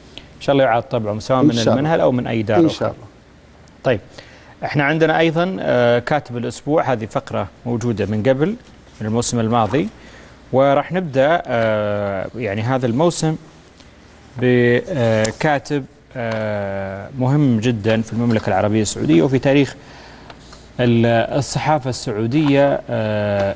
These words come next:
Speaker 1: لمن يتفق معه ولمن يختلف، ولكنه يظل قامة صحفية أسهمت كثيرًا في نجاح، آه، آه، صحيفة سعودية أو صحيفة،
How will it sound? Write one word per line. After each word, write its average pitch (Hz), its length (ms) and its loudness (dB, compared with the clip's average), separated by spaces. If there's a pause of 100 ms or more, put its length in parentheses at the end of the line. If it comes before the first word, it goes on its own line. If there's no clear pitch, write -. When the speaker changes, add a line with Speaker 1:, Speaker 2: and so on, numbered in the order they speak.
Speaker 1:
لمن 147 460 2 (180)
يتفق 131 540 -2
معه 135 260 2
ولمن 143 420 2
يختلف، 160 460 -2 (680)
ولكنه 131 340 2
يظل 123 380 2 (500)
قامة 113 400 0
صحفية 127 680 -2 (840)
أسهمت 127 400 0
كثيرًا 131 540 0
في 123 280 2 (600)
نجاح، 123 600 0 (760)
آه، 104 580 -2 (160)
آه، 107 400 -4
صحيفة 127 440 0
سعودية 110 580 0
أو 107 60 0
صحيفة، 113 440 -2